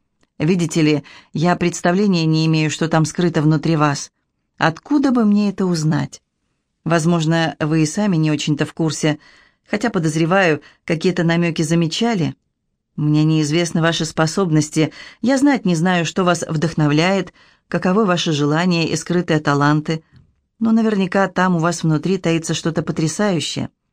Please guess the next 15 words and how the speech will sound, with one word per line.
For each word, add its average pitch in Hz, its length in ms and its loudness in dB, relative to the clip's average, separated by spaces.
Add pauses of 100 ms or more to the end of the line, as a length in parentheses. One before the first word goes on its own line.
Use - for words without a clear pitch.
(200)
Заявляю 156 580 0
это 151 300 -2 (280)
с - 120 -14
полной 170 340 0
уверенностью, 160 640 0 (260)
потому 165 340 0
что, 160 360 0 (320)
так 160 200 -4
уж - 80 -6
я 156 160 2
устроена, 180 680 0 (340)
верю, 185 380 0
что - 220 -2
все 226 260 -2
мы — 156 220 0